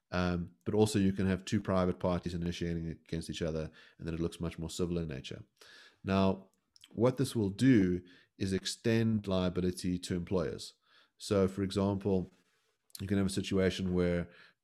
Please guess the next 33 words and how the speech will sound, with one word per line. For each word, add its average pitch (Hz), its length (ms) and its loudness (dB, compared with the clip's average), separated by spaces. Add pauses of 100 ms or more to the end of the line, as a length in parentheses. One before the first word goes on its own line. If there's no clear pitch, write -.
um, 87 400 0 (300)
someone 98 680 2 (520)
commits 110 440 2
one 98 140 0
of 90 60 0
these 87 180 -2
offenses, 92 640 -4 (380)
um, 87 380 0 (180)
during 95 320 2
the 92 40 -2
course 95 280 -2
and 90 80 -6
scope 92 320 -4
of 87 100 -6
their 85 120 -2
employment. 90 520 -4 (500)
And 92 140 0
instead 92 300 2
of 95 80 2
just 98 160 -2
holding 90 320 0
them 139 180 4
liable 92 320 0
for 90 200 -2
it, 85 180 -4 (240)
you 92 140 -4
can 90 120 -4
hold 92 220 -2
the 82 80 -4
employer 87 360 0
liable - 300 -8
for - 140 -14
it. - 240 -14